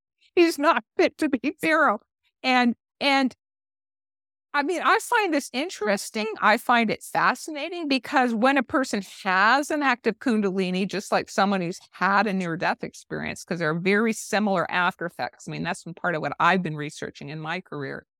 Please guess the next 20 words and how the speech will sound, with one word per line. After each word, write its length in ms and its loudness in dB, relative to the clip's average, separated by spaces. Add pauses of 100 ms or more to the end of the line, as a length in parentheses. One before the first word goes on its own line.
(720)
is 500 4
that 480 4
they 140 2
tend 320 -4
to 80 -6
become 340 -2
more 300 0
intuitive. 800 -2 (1080)
They 280 4
may 400 4
develop 580 0
psychic 520 -2 (100)
gifts 420 -2
as 140 -10
after 420 -8
effects. 500 -10 (300)
They 140 4
may 340 4
have 360 -4
mediumship. 760 -4